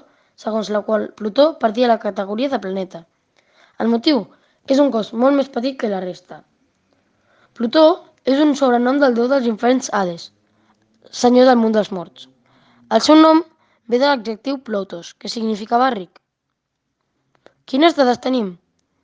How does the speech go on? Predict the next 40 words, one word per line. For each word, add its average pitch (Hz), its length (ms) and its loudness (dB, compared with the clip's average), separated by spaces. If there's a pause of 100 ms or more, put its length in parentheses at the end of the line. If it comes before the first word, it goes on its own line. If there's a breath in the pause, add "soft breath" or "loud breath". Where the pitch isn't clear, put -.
(360)
El 220 120 -4
seu 277 160 2
període 285 360 2
de 214 160 0
rotació 220 460 -8
en, 220 140 -6 (300)
és 285 140 -2
en 302 120 0
direcció 233 360 -4
oposada 214 460 -8 (460)
als 208 160 -6
altres 240 240 -2
planetes 190 460 -8 (500 soft breath)
i 226 120 -4
va 277 200 4
molt 277 180 4
lentament. 202 540 -8 (720)
Un 302 180 -2
dia 320 300 0
dura 262 260 0
aproximadament 247 680 -4
sis 277 320 -8
dies 294 320 -2
i 240 120 -6
nou 233 180 0
hores 202 240 -8
de 208 100 -4
la 185 120 -10
Terra, 175 280 -18 (560)
i 240 120 0
un 277 80 6
any 285 200 6 (200)
dura 269 180 2
el 269 60 -4
que 262 120 -2
aquí 214 160 -12
serien 240 400 -4 (680 soft breath)
dos-cents 226 420 -6
quaranta-set 233 520 -6
anys. 170 280 -18